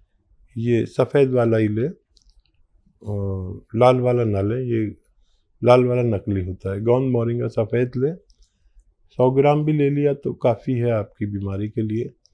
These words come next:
इसको पाउडर बना लें, रॉ मटेरियल ही लें, पिसा पिसाया कोई दे तो मत लें। इसको पाउडर बना लें और आधा ग्राम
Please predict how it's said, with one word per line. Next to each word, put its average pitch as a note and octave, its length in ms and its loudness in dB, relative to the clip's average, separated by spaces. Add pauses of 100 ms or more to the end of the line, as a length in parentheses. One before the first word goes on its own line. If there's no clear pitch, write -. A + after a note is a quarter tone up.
(680)
इसको C3 280 -4
पाउडर A#2 420 4
बना G#2 280 -2
लें, A#2 180 -4 (440)
रॉ B2+ 160 4
मटेरियल B2+ 540 2
ही A#2+ 180 0
लें, G2+ 380 -2
पिसा B2+ 220 -2
पिसाया B2 380 0
कोई B2 220 0
दे A#2+ 160 -2
तो A#2+ 140 -4
मत G2+ 260 -4
लें। B2 200 -8 (200)
इसको B2 220 -6
पाउडर A#2+ 340 -2
बना A#2+ 280 -2
लें C#3 120 -2
और C3+ 120 -2
आधा A#2 280 -2
ग्राम A#2 380 -6